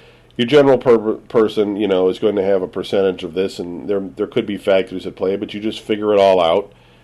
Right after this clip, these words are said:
and you, you come up with some system. And, and the mu-, listen, the mu-, the music industry and the movie industry would still have to compete because they would only get their percentages of the pay that goes into the system based on, uh, how many people watched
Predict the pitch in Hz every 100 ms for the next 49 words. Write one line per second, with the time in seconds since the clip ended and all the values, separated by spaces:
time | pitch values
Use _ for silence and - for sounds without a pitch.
0 | _ 95 98 95 98 95 87 104 - 104
1 | 98 98 90 104 98 95 98 90 98 101
2 | 98 98 - _ _ 120 123 131 180 208
3 | 196 - 110 110 120 160 160 120 131 151
4 | 135 143 127 139 135 117 113 120 113 110
5 | 107 - 107 101 113 104 117 92 - 127
6 | 92 104 98 131 127 113 110 101 104 98
7 | 95 - 123 110 85 85 - - _ _
8 | _ - 101 95 - 135 110 92 98 92
9 | 98 104 110 98 87 92 85 101 98 107
10 | 120 - 82 78 87 90 _ _ - 87
11 | 87 104 104 95 104 95 87 82 87 -
12 | -